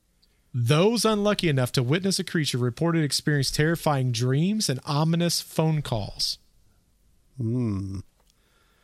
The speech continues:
Speaker 2: The phone
Speaker 1: Others
Speaker 2: calls.
Speaker 1: maintain, yes, the phone calls is, is happening again.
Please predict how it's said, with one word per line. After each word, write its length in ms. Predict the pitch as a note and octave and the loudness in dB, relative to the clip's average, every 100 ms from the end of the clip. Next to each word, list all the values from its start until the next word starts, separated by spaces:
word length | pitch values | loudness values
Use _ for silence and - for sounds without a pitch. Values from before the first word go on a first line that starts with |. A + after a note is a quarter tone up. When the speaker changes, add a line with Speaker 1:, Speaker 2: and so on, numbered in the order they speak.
| _ _ - | _ _ -4
Speaker 2:
The 60 | D#3+ | 2
phone 80 | E3+ | 4
Speaker 1:
Others 200 | G#3+ G#3 | 4 2
Speaker 2:
calls. 60 | E3 | 2
Speaker 1:
maintain, 640 | E3 F2+ D3 B2+ B2 D#3+ _ _ _ _ _ | 2 2 0 0 -2 -6 _ _ _ _ _
yes, 500 | A#2 A2+ C3 B2+ - | -2 0 0 -2 -4
the 140 | - C#3+ | 0 0
phone 340 | - E3+ G3+ | 2 2 2
calls 360 | - F3+ D#3 D3 | 2 2 2 2
is, 200 | C#3+ B2+ - | 0 -2 -4
is 160 | F#3+ C#3 | -2 0
happening 400 | B2+ A#2+ C#3 C3+ | 0 -2 0 2
again. 440 | C3 C#3 F#3 G2 | 2 0 0 -2